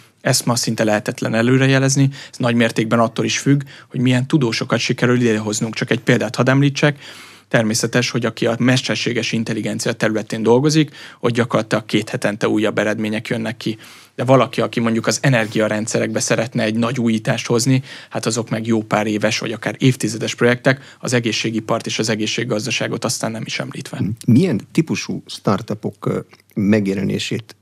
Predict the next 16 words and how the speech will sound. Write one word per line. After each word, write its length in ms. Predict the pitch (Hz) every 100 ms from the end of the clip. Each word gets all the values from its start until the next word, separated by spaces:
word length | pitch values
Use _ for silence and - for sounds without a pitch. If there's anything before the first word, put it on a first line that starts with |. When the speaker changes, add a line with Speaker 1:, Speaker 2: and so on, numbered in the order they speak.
| -
Speaker 2:
gondolják 680 | 117 117 101 92 95 90 -
jónak? 500 | 92 85 - - -
Olyan, 180 | 165 160
mint 280 | 143 160
mondjuk 380 | 131 117 104 104
a, 280 | 113 - 113 -
a 380 | - - 101
Ustream, 640 | 101 107 - 104 104 104 -
a 420 | - 107 107 101
Logme, 420 | 101 104 101 104 104
én, 340 | 98 95 90 - - - - - -
a, 360 | 95 87 - -
a 140 | 87
Prezi, 580 | - - 101 95 101 110 -
vagy, 340 | 92 95 98
ö, 180 | 95 107